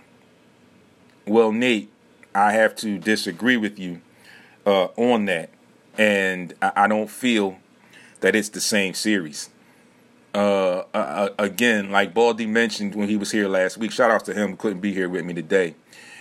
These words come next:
We, we kinda broke some things down for you, um, about the Sixers and where their team was and how we felt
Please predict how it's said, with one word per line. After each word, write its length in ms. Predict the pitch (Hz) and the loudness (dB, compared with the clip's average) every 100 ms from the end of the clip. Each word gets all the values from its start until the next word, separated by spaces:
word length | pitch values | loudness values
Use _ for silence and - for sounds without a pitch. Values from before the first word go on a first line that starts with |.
| - | -14
We, 160 | - 113 | -4 0
we 160 | 120 | 0
kinda 300 | 113 143 151 | 2 2 2
broke 240 | 107 131 135 | 2 0 0
some 160 | 113 | -4
things 300 | 104 110 107 | -2 -2 0
down 240 | 98 107 101 | 2 2 0
for 160 | 101 | -4
you, 240 | 95 92 85 - - | -6 -8 -10 -10 -2
um, 220 | 95 92 | -2 0
about 300 | 85 98 92 | 0 0 0
the 80 | 92 | -4
Sixers 480 | - 104 98 98 85 | -4 -4 -4 -6 -4
and 360 | 95 90 82 | -4 -4 -6
where 140 | 90 101 | -2 0
their 160 | 98 | 0
team 320 | - 107 98 | -2 -4 -4
was 380 | 95 95 90 - _ - - - - | 0 0 0 -6 _ -20 -20 -18 -2
and 120 | 98 | 2
how 140 | 101 95 | 2 2
we 100 | 101 | -4
felt 380 | - 101 95 | 0 2 2